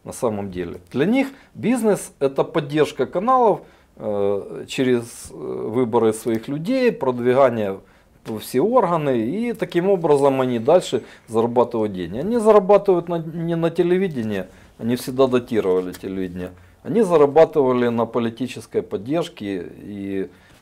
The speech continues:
на присутствии во всех органах власти.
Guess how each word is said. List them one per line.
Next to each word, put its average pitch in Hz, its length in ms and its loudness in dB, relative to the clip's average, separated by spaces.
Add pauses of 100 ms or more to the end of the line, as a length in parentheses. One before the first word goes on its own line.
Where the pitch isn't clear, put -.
(260)
на 92 960 -6
присутствии 113 640 -6
во 104 440 -8
всех - 360 -6
органах 95 460 -8
власти. - 360 -18